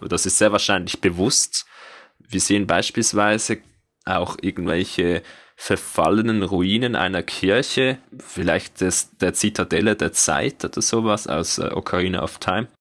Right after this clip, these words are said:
Ja, der Link, der in diesem Spiel der, äh, ähm, Hauptcharakter ist, der scheint da irgendwie in eine Welt hineinzugehen,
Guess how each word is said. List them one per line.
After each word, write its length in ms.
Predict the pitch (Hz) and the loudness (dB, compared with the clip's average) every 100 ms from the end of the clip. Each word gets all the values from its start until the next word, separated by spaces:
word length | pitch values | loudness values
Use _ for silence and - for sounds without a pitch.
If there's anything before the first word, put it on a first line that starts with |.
| _ _ _ _ _ _ - | _ _ _ _ _ _ 2
Ja, 160 | 95 | 2
der 180 | - 107 | 4 4
Link, 420 | 92 95 135 - - | 4 2 2 0 4
der 340 | 101 98 - _ _ | 6 6 2 _ _
in 240 | - 101 90 | -4 -2 0
diesem 320 | 107 - 135 | 2 2 2
Spiel 720 | - - - - 113 123 135 | 2 0 -2 0 2 4 0
der, 340 | - 95 92 - - | 2 4 4 2 -4
äh, 420 | 90 95 - - | -2 -2 -2 -4
ähm, 240 | 85 85 - | -6 -4 -2
Hauptcharakter 640 | 110 - 87 87 - - | -2 0 0 2 0 2
ist, 460 | 101 117 - - - | 4 4 0 -4 2
der 240 | 92 92 | 4 4
scheint 560 | - - 85 98 - - | 2 2 2 -2 -2 2
da 120 | 101 | 2
irgendwie 640 | 65 98 113 104 101 107 | 4 2 2 0 4 4
in 220 | - - 101 | 4 2 2
eine 280 | 98 95 | 2 2
Welt 280 | 92 117 - | 2 2 0
hineinzugehen, 840 | - 113 104 117 110 113 113 110 | 0 2 2 0 0 2 4 4